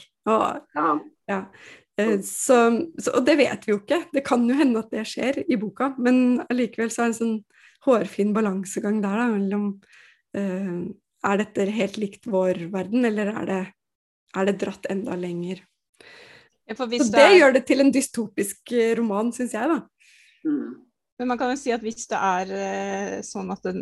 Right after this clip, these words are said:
Speaker 3: det er en dystopi, nei, en pandemi som på en måte har, eh, eller en krise som er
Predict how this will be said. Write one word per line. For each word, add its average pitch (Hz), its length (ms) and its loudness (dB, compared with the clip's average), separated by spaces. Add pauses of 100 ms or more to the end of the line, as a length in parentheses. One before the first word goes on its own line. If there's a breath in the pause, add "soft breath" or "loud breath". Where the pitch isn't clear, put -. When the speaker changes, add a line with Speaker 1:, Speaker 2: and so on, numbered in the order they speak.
(140)
Speaker 3:
det - 100 0
er 175 220 2
en 175 120 -6
dystopi, 180 440 -10 (160)
nei, 190 240 0 (580 soft breath)
en 196 300 -2
pandemi 180 560 -4
som 190 240 -6
på 180 160 -6
en 175 80 -4
måte 165 200 -6
har, 160 380 0
eh, 160 680 -2 (300)
eller 170 180 2
en 190 100 2
krise 208 500 -4
som 156 160 -10
er 160 240 -4